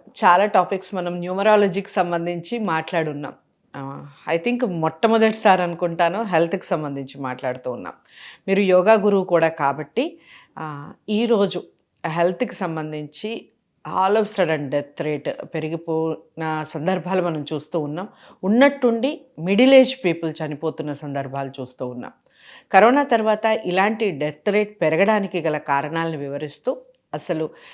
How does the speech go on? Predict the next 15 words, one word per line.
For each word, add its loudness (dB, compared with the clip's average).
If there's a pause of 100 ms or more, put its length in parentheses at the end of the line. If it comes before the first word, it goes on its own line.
(160)
వీటిని 0
కంట్రోల్ 4 (100)
చేయాలంటే 2
ప్రధానంగా 0
ఏమిటి 2
రీజన్, 0 (320)
ఈ -6
విషయాలు -2
మాట్లాడండి. -6 (400)
At -6
the 4 (100)
same 6
time, -2 (580)
మనకి -2
యోగా 2